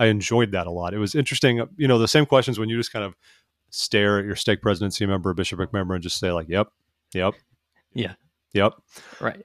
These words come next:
Speaker 1: And just being the one to ask that and watching someone else have that same, like, look on their face as they're talking to me is, it's, like, humbling in a weird way.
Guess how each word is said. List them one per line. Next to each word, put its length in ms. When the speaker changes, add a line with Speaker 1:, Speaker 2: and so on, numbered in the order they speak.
Speaker 1:
And 120
just 200
being 180
the 60
one 140
to 100
ask 240
that 120
and 80
watching 260
someone 280
else 220
have 160
that 160
same, 340
like, 220
look 180
on 100
their 160
face 320
as 60
they're 120
talking 340
to 80
me 340
is, 300
it's, 380
like, 160
humbling 400
in 60
a 60
weird 260
way. 300